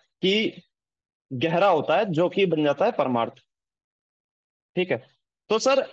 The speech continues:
हम अपना स्वार्थ ये गेज कैसे करें, मतलब ये जाने कैसे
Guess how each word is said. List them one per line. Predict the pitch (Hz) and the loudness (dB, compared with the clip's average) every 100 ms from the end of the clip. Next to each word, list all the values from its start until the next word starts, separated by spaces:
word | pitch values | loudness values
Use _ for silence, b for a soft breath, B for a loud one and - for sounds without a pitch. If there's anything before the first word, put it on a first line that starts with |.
| - | -8
हम | 156 202 | -2 0
अपना | 226 220 240 | 0 0 -2
स्वार्थ | 233 220 226 - | 0 0 -2 -4
ये | 160 170 226 214 | -2 2 2 2
गेज | 135 175 196 | 2 0 2
कैसे | 202 190 | 0 0
करें, | 175 175 | 0 0
मतलब | 190 202 | 0 0
ये | 208 | 0
जाने | 147 147 196 | 0 0 0
कैसे | 170 131 147 185 | 0 0 0 -2